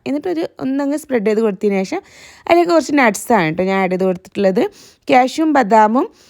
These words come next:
അതുപോലെ തന്നെ പിസ്തയും പിന്നെ കുറച്ച് പ-, ഏ, പംകിൻ സീഡും കൂടി ഇട്ട് കൊടുത്തിട്ടുണ്ട് കേട്ടോ. അതാണ് ഇട്ട് കൊടുത്തിട്ടുള്ളത്.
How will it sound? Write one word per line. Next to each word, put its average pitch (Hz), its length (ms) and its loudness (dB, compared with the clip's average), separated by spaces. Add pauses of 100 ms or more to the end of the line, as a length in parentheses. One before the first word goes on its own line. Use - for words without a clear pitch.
(200)
അതുപോലെ 302 540 2
തന്നെ 285 320 0 (200)
പിസ്തയും 254 520 -2
പിന്നെ 277 240 -4
കുറച്ച് 285 340 -2
പ-, 294 360 -2
ഏ, 220 100 -4 (540)
പംകിൻ 233 380 -2
സീഡും 214 340 -2
കൂടി 196 140 0
ഇട്ട് 156 140 -4
കൊടുത്തിട്ടുണ്ട് 151 500 -6
കേട്ടോ. - 200 -12 (640)
അതാണ് 254 280 4
ഇട്ട് 175 180 0
കൊടുത്തിട്ടുള്ളത്. 165 640 0